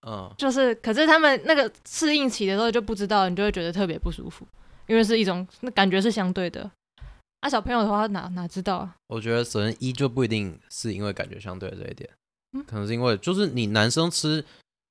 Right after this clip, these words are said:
Speaker 1: 雌性激素跟原本真的是女生，我觉得那完全不一样啊。
Speaker 2: 哦。
Speaker 1: 因为你原本生理你有的激素跟女生就不一样了，然后你们身体的一堆构造。
Speaker 2: 他们吃两，吃两种啊，睾固酮抑制跟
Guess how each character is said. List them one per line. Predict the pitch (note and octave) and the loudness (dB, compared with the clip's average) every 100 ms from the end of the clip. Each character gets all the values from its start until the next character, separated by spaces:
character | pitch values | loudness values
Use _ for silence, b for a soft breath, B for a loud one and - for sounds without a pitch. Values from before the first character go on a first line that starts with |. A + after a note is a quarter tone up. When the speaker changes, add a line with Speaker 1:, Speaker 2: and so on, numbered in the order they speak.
| _ - | _ -8
Speaker 1:
雌 | - A#2+ | -4 -2
性 | C3+ C#3+ | 0 0
激 | C3 | 0
素 | C#3+ B2+ | -2 0
跟 | C3 B2+ B2+ - | 2 2 0 -6
原 | - G#2+ | -4 0
本 | A#2+ F#2+ | 0 0
真 | A2+ | -2
的 | |
是 | A2+ | -2
女 | G#2 | -4
生， | D2+ G2 | -6 -6
我 | G2 | -4
觉 | F2+ | -4
得 | G#2 | -4
那 | A#2+ | -4
完 | F#2 F2+ | -4 -6
全 | F#2 F2 | -8 -10
不 | F2+ F#2 | -10 -10
一 | |
样 | - | -12
啊。 | - F2+ G#2+ _ _ _ _ _ - - | -14 -18 -20 _ _ _ _ _ -20 -8
Speaker 2:
哦。 | F#3 F3+ F3 E3+ D#3+ - | -4 0 0 -2 -4 -2
Speaker 1:
因 | |
为 | D#3 | 0
你 | B2 | 2
原 | A2 | 2
本 | A#2+ G2 | 2 0
生 | - - A#2 | -2 -2 -2
理 | A#2+ F2+ D#2+ | -2 -4 -8
你 | G2+ F#2 | -10 -4
有 | G2 | -2
的 | F#2 | -2
激 | F#2 G#2 | -2 -6
素 | G#2 A#2 F#2+ E2+ _ _ _ - | -4 -4 -6 -10 _ _ _ -8
跟 | A2+ | -6
女 | A2 F2+ | -6 -8
生 | G2 | -6
就 | F#2+ | -6
不 | F2 F2+ | -6 -8
一 | F2 | -8
样 | - | -12
了， | - G2 | -14 -12
然 | F#2+ | -8
后 | G#2 | -6
你 | F#2+ | -6
们 | F#2+ | -8
身 | G2+ G2+ | -6 -6
体 | G2 | -8
的 | - - | -10 -12
一 | G2+ - | -14 -6
堆 | G#2 F#2+ F#2 G2+ - | -2 0 -2 -6 -2
构 | C3+ G#2 | 0 0
造。 | F#2 A2 F#2 F2 F#2+ | 0 0 0 -2 2
Speaker 2:
他 | |
们 | E4 D4+ | 2 2
吃 | - D#4 | 2 4
两， | A#3+ A3+ A3+ - | 4 2 -4 -6
吃 | C#4+ | 0
两 | C4 A3+ A3+ | 2 2 0
种 | G#3+ G3 | -4 -6
啊， | G#3+ - - | -10 -12 -2
睾 | G#3 | 0
固 | G3+ A#3+ | 2 2
酮 | G#3+ F#3 | 2 2
抑 | G#3 | 0
制 | F3+ G#3+ F#3+ | -2 -2 -2
跟 | F3+ F#3 F3+ F#3 F3+ F#3 | -2 -6 -4 -4 -6 -8